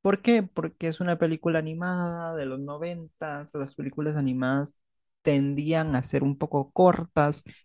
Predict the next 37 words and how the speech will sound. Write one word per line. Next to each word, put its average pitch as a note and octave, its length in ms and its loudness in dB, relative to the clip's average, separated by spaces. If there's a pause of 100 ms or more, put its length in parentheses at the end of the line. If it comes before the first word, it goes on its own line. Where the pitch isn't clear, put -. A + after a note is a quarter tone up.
(120)
entonces C#3 720 4 (220)
se C#3 140 6
entiende, B2+ 640 6
se B2+ 140 2
entiende C3+ 460 6
por - 260 0
qué B2+ 140 2
se C3 180 4
hizo B2+ 280 4
así. - 340 -2 (440)
Pero B2+ 180 10
sin B2+ 200 6
duda C#3+ 220 6
alguna, D3+ 460 4 (1000)
La B2+ 120 8
Bella C#3 240 8
y - 20 8
la B2+ 140 4
Bestia C#3+ 600 0 (420)
es D3 380 2
uno D3+ 320 0
de C3 80 2
esos B2+ 260 -4
grandes A#2+ 380 -2
clásicos, D3+ 680 0
y D3+ 120 0
luego C#3+ 360 6
al C3 100 4
año C3+ 240 4
siguiente C3 840 4 (300)
le B2 260 6
vino D#3 420 6
otra C#3+ 360 2
gran C3+ 440 2
princesa B2+ 560 -2
de A2+ 120 2
Disney, C#3 540 -2